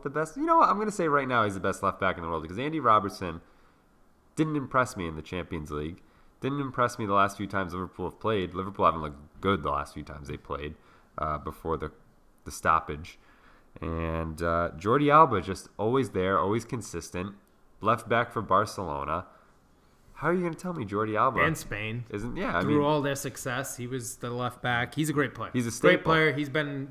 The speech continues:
Speaker 2: the best left back for the last decade. I think you could argue that Andy Robertson's better now.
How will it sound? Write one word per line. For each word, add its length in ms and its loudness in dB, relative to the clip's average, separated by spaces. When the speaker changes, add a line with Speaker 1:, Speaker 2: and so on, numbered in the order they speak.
Speaker 2:
the 160 -4
best 300 -2
left 280 -4
back 240 -4
for 80 -12
the 80 -8
last 340 -4
decade. 540 -2
I 200 2
think 380 -2
you 80 -6
could 220 -4
argue 380 -4
that 100 -6
Andy 260 -8
Robertson's 560 -8
better 340 -10
now. 340 -10